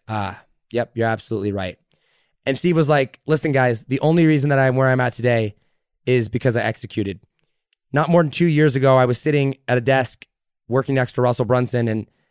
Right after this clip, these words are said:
I quit my job. I had no income. I had no offer. I had no product. And this year, he's, you know, gonna do four million dollars. That comes through execution. That doesn't come through luck. That doesn't come because you were in the right place at the right time.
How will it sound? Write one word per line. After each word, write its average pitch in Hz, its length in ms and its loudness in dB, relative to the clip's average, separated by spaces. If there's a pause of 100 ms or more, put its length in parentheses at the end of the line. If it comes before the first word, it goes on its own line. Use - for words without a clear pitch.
(160)
I - 40 -14
quit - 180 -2
my 139 100 2
job. 123 420 2 (240)
I 113 60 -2
had 117 80 0
no 139 180 4
income. 131 360 2
I 120 40 2
had 113 100 0
no 139 180 4
offer. 131 280 2
I 123 40 2
had 120 100 0
no 131 140 2
product. 120 460 0 (520)
And 123 80 -2
this 120 100 -4
year, 131 140 2
he's, 117 160 -4 (120)
you 101 100 -18
know, 95 60 -10
gonna 120 200 -6
do 123 300 -2
four 135 340 2
million 123 640 0
dollars. 107 500 -4 (800)
That 135 100 -4
comes 196 180 2
through 160 120 0
execution. 107 600 -6 (300)
That 135 100 -4
doesn't 160 240 0
come 143 260 0
through 131 220 -2
luck. 120 340 -2 (200)
That 127 100 -2
doesn't 147 220 0
come 143 260 0
because 135 300 -2
you 135 60 0
were 139 40 2
in 131 60 2
the 123 60 -2
right 131 200 -2
place 127 200 -4
at - 60 -20
the 123 80 -4
right 127 200 0
time. 113 400 -2